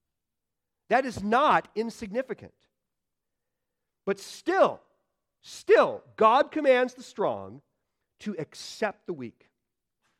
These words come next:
You know, I, I think it's interesting here. You know, in our day, you know what we would do in twenty-first century America?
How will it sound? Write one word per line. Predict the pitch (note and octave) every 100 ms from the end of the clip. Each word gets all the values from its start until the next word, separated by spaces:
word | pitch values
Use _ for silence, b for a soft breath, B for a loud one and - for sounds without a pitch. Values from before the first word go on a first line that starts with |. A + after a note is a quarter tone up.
| _ _ _ _ _ _ _ _ _ _ _ F3
You |
know, | G3
I, | G3+
I | G3+
think | G#3+
it's | F3+
interesting | G#3 G#3+ - E3+
here. | D3+ C3
You | D#3+
know, | D3 - _ _ -
in | F#3
our | B3 B3+
day, | D#3+ F#2 F#2+ _ _ _ -
you | G3+
know |
what | A#3+
we | G#3 A3
would | E3
do | D#3 F#3+
in | F#3
twenty-first | - F3 E3 D#3+
century | - E3 -
America? | C#3+ C#3 D3+ F3+ F3+